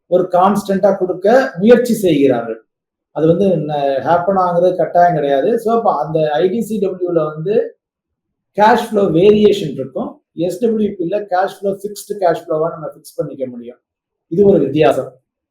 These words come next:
ரெண்டாவது வித்தியாசம் வந்து பாத்தீங்கன்னா, ஐ டி சி டபிள்யூ ல எடுக்கிறவங்களுக்கு யார் எடுக்கலாம் அப்படின்னா, ஐ டி சி டபிள்யூ ல பன்னெண்டு லட்சத்திற்கும் வருவாய் குறைவாக உள்ளவர்கள். So,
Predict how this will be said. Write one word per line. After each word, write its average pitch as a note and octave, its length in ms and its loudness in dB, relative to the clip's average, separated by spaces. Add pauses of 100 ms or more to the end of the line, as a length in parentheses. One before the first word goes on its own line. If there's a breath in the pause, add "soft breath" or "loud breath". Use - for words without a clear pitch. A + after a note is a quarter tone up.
(120)
ரெண்டாவது A3+ 420 6
வித்தியாசம் F#3 460 0
வந்து F3+ 220 -6
பாத்தீங்கன்னா, E3 460 -4 (380)
ஐ E3+ 200 0
டி A3 140 -2
சி G#3+ 200 -4
டபிள்யூ E3 500 0
ல D3+ 40 -4
எடுக்கிறவங்களுக்கு C#3 1120 -4
யார் D#3 320 0
எடுக்கலாம் D#3+ 540 0
அப்படின்னா, C#3 320 -8
ஐ C#3 140 -4
டி C#3+ 120 -6
சி D3 180 -12
டபிள்யூ C3 340 -8
ல C#3+ 100 -6 (1300)
பன்னெண்டு F#3+ 360 2
லட்சத்திற்கும் F3+ 800 0 (640)
வருவாய் F#3+ 600 2
குறைவாக F#3 560 4
உள்ளவர்கள். C3 560 0 (680)
So, E3+ 60 4